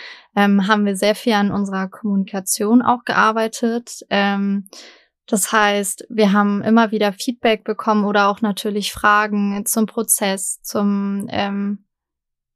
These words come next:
ja, zur, zur Art, ähm, der Kommunikation, ob was wir auch verbessern können. Und, ähm, da haben wir dran gearbeitet, zum Beispiel auch am, ähm, F A Q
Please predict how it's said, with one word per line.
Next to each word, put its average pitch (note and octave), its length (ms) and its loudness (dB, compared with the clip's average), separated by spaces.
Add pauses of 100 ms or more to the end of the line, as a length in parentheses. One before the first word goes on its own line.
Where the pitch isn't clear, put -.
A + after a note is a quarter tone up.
(360)
ja, G3+ 300 2
zur, A3 280 0
zur - 240 0
Art, G3+ 480 -2
ähm, G3+ 640 -2 (140)
der G#3+ 80 2
Kommunikation, G#3 1040 0
ob G3 140 -4
was G#3 240 -4
wir G3+ 160 0
auch F#3+ 80 -4
verbessern F#3+ 540 -4
können. A3 340 -2 (400)
Und, G3+ 500 4
ähm, G#3 600 0
da G#3+ 280 2
haben G#3+ 140 0
wir G3+ 100 -2
dran G3 220 -4
gearbeitet, G#3 720 -2
zum G3+ 160 -4
Beispiel G3 240 -4
auch G3 180 -6
am, G3 540 -2
ähm, G3+ 400 -4
F - 180 -4
A G#3+ 80 2
Q D#4 460 0